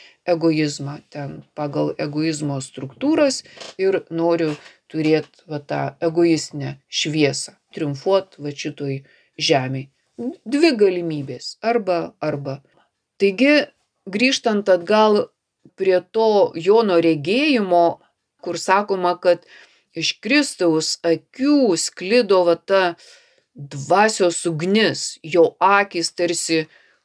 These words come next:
ugnies liepsna, o nuo sosto skriejo žaibai, aidėjo balsai ir griaustiniai, septyni deglai liepsnojo priešais sostą. Tai yra to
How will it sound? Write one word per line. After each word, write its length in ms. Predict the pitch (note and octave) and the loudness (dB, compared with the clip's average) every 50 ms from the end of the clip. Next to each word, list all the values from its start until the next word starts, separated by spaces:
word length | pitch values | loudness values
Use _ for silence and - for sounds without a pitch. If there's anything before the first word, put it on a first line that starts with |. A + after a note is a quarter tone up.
| _ _ _ - | _ _ _ -8
ugnies 920 | E3+ D3+ C3+ C#3 D3+ D#3+ F3 G3+ G#3+ A3+ G#3+ F#3 - - - - - - _ _ - | -8 -8 -8 -8 -8 -6 -2 0 0 2 2 0 0 0 -4 -6 -8 -12 _ _ -12
liepsna, 840 | D#3 D3 D#3 D3+ D3 - - - - F3 F#3+ G#3+ G#3+ F#3+ D3+ - _ _ _ _ _ - | -6 -4 -4 -4 -4 -4 -6 -6 -4 -2 0 0 0 0 -2 -4 _ _ _ _ _ -10
o 80 | D3 | -8
nuo 160 | D3 C#3+ C#3 C3+ | -6 -6 -6 -8
sosto 800 | - - - F#3 G3 G3+ G3 - - - - - D3+ D#3 - _ | -6 -2 2 4 4 4 2 0 -6 -12 -12 -12 -12 -12 -16 _
skriejo 720 | - - - - - - C#3 E3+ F3 E3+ D#3+ D#3 D3+ D3 | -18 -18 -18 -16 -14 -8 -4 -2 0 0 0 0 -2 -2
žaibai, 720 | C#3+ - D#3+ D#3+ D3+ C#3 C3+ C3 D#3 E3 D#3 C#3+ C#3 C3+ _ _ _ _ _ _ _ _ _ _ - | -2 -2 -2 -2 -2 -2 -2 0 0 2 2 0 -2 -6 _ _ _ _ _ _ _ _ _ _ 0
aidėjo 580 | F3 F3+ E3+ C#3+ C3+ F3+ F#3 F#3 F#3 F3+ F3 D#3 | 0 0 0 0 2 4 4 4 4 4 2 2
balsai 720 | E3 E3+ E3+ E3 E3 - - D#3+ D#3+ D#3+ D#3 D3 D3 - | 2 2 2 2 -2 -4 -4 -2 0 0 0 -2 -4 -4
ir 140 | - E3 D#3+ | -4 -4 -4
griaustiniai, 920 | C#3 D#3 E3+ D#3+ D#3 D#3 D3+ - - _ - E3+ E3 D#3 D3+ D3 C#3 C3+ _ | -2 0 0 0 0 0 -4 -6 -10 _ -4 -2 -2 -2 -4 -6 -8 -10 _
septyni 600 | - - - D#3+ D3 C#3+ - F#3+ F#3+ F#3 F3+ E3+ | -10 -8 -4 -6 -6 -6 -4 -6 -4 -2 -2 -2
deglai 540 | D#3 D#3 F3 E3 F3 F3+ E3+ E3+ E3+ E3+ E3+ | 2 2 4 4 4 2 2 0 -2 0 2
liepsnojo 640 | E3 E3+ E3 - - - E3 E3+ E3+ E3+ E3 E3 D#3+ | 2 0 0 -2 -6 -8 -6 -4 -2 0 0 0 -2
priešais 480 | - - E3+ E3+ - - E3+ E3 D#3+ | -2 -4 -4 -4 -2 0 -2 -2 -2
sostą. 560 | - - E3 D#3+ E3 D#3 - - - - D#3+ - _ _ _ _ _ _ _ _ _ _ _ | -2 -2 0 2 2 0 -2 -6 -12 -14 -16 -16 _ _ _ _ _ _ _ _ _ _ _
Tai 120 | - D#3+ D#3+ | -6 -2 2
yra 160 | E3 E3 E3 | 4 4 4
to 220 | D#3+ - D#3 C#3+ | 2 0 -6 -12